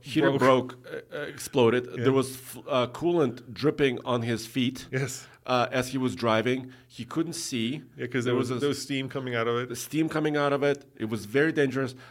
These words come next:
Speaker 1: This truck barely stops. The brakes are completely, uh,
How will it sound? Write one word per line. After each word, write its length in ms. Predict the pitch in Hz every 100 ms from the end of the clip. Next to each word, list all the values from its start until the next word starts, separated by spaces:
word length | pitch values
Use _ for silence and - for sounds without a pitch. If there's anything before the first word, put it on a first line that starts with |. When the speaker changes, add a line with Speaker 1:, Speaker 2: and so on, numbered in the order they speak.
| -
Speaker 1:
This 160 | 139 143
truck 280 | 160 151 107
barely 280 | 127 139 143
stops. 560 | - 131 110 - - - _ _ _ _ _ -
The 80 |
brakes 400 | 127 131 147 143
are 160 | 135 127
completely, 920 | 127 127 127 - 139 151 147 139 135 -
uh, 160 | 120